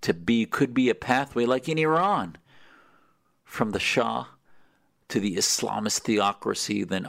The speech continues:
on to other things that might be better than where we started at A or B. And I would tell you that it is human nature to evolve towards liberty.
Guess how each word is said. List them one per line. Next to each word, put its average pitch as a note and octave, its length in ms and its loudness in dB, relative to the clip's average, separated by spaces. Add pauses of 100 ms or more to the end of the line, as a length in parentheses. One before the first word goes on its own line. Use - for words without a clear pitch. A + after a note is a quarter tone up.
on G2 360 0
to - 220 -6
other G#2+ 260 0
things F#2 300 -4
that F#2 160 2
might G2+ 360 -2
be G2+ 120 0
better F#2 480 0
than E2+ 180 0
where E2+ 140 0
we F2 120 0
started F2 440 -2
at D#2+ 180 -2
A F2+ 200 2
or F2 160 0
B. D#2 340 -6 (500)
And G#2 140 0
I A#2+ 140 2
would A2+ 200 0
tell F2+ 200 -4
you F2 160 -2
that E2+ 200 0
it F2 120 -2
is F2 180 -4
human G#2+ 400 -2
nature F#2+ 360 -2
to - 220 -10
evolve E2+ 480 0
towards F2 340 -6
liberty. - 400 -6